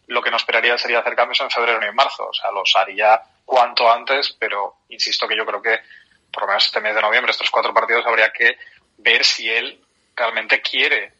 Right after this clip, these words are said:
eh, también cambiar cosas en el equipo, porque para mí es la única forma de que los resultados vuelvan a aparecer. Bajo la misma receta vamos a tener casi siempre los mismos, eh, resultados.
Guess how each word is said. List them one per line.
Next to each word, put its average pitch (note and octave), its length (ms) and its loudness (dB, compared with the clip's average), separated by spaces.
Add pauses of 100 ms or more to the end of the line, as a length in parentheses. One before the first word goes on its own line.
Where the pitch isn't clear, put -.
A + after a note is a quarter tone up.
(140)
eh, G#2+ 300 -8
también A#2+ 360 -2
cambiar A2+ 380 0
cosas B2 240 -2
en C3 120 -4
el B2+ 40 -4
equipo, C#3 320 -4
porque A2+ 240 -2
para G#2 260 2
mí A2 140 -4
es - 500 -18
la A#2+ 60 -2
única A#2+ 220 0
forma B2+ 320 0
de C#3+ 160 0
que A#2+ 120 -4
los A2 160 -2
resultados A#2 460 -2
vuelvan B2 200 0
a B2+ 40 2
aparecer. B2+ 460 0 (640)
Bajo B2+ 340 2
la B2 100 4
misma C#3 240 0
receta D#3+ 500 0
vamos D3 340 0
a D3+ 80 -2
tener C#3 260 -4
casi C3+ 320 0
siempre D3 400 -4
los C#3+ 300 -4
mismos, B2+ 520 -2 (340)
eh, C3+ 100 0
resultados. A#2+ 680 0